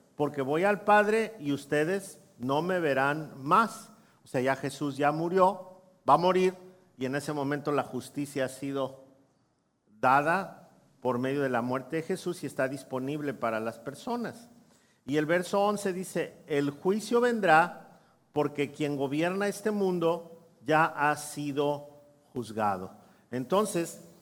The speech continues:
el Espíritu Santo, va, va, voy a, voy a cambiar mi versión a la versión Reina Valera, que es la que normalmente conocemos.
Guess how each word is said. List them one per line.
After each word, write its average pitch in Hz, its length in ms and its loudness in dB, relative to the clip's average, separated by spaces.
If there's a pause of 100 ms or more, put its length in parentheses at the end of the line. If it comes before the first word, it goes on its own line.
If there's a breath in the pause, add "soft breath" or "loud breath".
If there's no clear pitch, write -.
(120)
el 143 160 0
Espíritu 240 540 -4
Santo, 180 600 -2
va, 170 160 0
va, 180 320 0
voy 180 280 0
a, 220 200 4
voy 175 180 -2
a 214 140 -2
cambiar 170 400 0
mi 170 120 -4
versión 160 640 -2
a 135 100 -4
la 131 120 2
versión 147 440 -4
Reina 147 300 -2
Valera, 139 600 0 (1200)
que 127 100 -4
es 131 140 -8
la 135 200 -2
que 117 160 -6
normalmente 123 1000 -4
conocemos. 139 960 -6